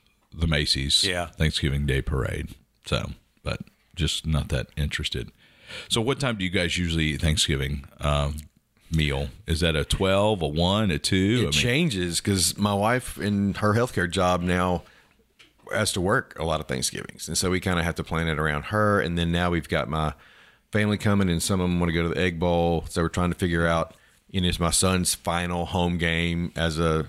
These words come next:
Speaker 3: Mississippi State senior. So he's definitely going to the game. And we're trying to, uh, we may have Thanksgiving dinner on Wednesday night just, <laughs>
Speaker 2: Yeah.
Speaker 3: just to make
Speaker 2: And,
Speaker 3: sure
Speaker 2: and
Speaker 3: we
Speaker 2: that's, that's,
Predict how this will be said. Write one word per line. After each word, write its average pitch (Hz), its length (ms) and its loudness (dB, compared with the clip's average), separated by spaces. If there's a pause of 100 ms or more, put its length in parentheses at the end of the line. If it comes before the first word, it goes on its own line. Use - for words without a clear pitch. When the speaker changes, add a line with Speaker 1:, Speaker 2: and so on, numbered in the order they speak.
Speaker 3:
Mississippi 87 280 -4
State 80 260 -2
senior. 87 520 0 (260)
So 90 100 -6
he's 127 140 2
definitely 107 340 -2
going 98 180 0
to 92 80 2
the 90 40 -2
game. 98 440 2 (400)
And 92 100 0
we're 95 60 2
trying 104 320 0
to, 85 180 2 (920)
uh, - 40 -20 (200)
we 131 160 2
may 120 80 2
have 107 140 0
Thanksgiving 98 420 -2
dinner 87 180 2
on 80 120 2
Wednesday 82 280 0
night 80 440 -2
just, - 260 -2 (160)
<laughs> - 160 -14
Speaker 2:
Yeah. 92 120 -2
Speaker 3:
just 85 160 -2
to 110 60 -2
make 107 120 0
Speaker 2:
And, 104 100 -4
Speaker 3:
sure 107 160 -2
Speaker 2:
and 135 60 0
Speaker 3:
we 170 60 2
Speaker 2:
that's, - 200 -4
that's, - 340 -4